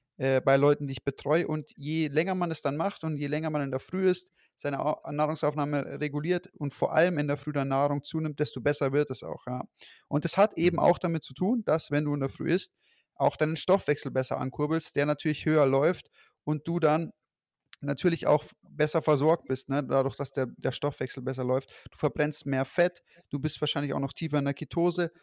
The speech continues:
Speaker 1: und dadurch kommt's gar nicht mal an den Punkt, dass man abends dann so viel Hunger bekommt. Das hat oft damit zu tun einfach, dass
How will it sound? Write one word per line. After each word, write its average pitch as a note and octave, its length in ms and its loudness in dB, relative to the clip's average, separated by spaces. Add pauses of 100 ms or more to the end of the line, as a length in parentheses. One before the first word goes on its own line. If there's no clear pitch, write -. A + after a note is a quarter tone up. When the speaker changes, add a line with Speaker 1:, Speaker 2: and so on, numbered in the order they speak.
(100)
Speaker 1:
und D3 180 0
dadurch E3 260 6 (120)
kommt's - 280 -4
gar D#3+ 120 0
nicht D#3+ 140 -6
mal D#3 80 -2
an D3+ 40 -4
den D#3 120 -4
Punkt, - 260 0
dass C#3+ 160 -4
man C#3+ 120 -2
abends C3+ 440 -2
dann C3+ 260 -4
so C3+ 160 -2
viel C#3 200 -4
Hunger C#3+ 240 -2
bekommt. D#3 360 -4 (300)
Das - 140 -10
hat E3 160 -2
oft E3 220 2
damit E3+ 200 2
zu - 80 -10
tun F3 180 -2
einfach, D#3 340 -2
dass D3+ 300 0